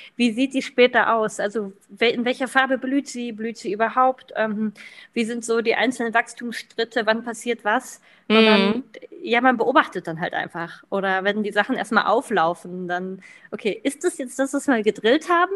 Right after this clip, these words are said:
Speaker 1: Oder ist es vielleicht doch ein Unkrautsame? Also,
Speaker 2: <laughs>
Speaker 1: ähm,
Speaker 2: Ja.
Speaker 1: ja, da ist es so ein bisschen bei diesen Sonderkulturen Pionierarbeit, was es aber irgendwie auch spannend macht,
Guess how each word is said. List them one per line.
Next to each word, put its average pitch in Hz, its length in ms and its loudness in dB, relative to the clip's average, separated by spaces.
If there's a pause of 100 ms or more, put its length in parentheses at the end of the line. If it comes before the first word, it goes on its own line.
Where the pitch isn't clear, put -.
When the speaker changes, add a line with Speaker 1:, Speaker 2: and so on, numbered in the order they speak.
Speaker 1:
Oder 294 180 0
ist - 120 -2
es 277 100 -8
vielleicht 247 240 2
doch 254 140 0
ein 302 80 2
Unkrautsame? 294 920 0
Also, 240 300 0
Speaker 2:
<laughs> - 880 -4
Speaker 1:
ähm, 226 240 4
Speaker 2:
Ja. 208 200 2 (960)
Speaker 1:
ja, 190 300 -2 (120)
da 190 180 0
ist 185 160 -8
es 220 100 -6
so 220 60 -4
ein 214 80 0
bisschen 196 440 -4
bei 190 100 0
diesen 202 200 -4
Sonderkulturen 208 800 0 (320)
Pionierarbeit, 240 720 4
was 214 160 0
es 220 100 -4
aber 208 180 0
irgendwie 226 240 -2
auch - 100 -6
spannend 214 480 -2
macht, 180 440 -6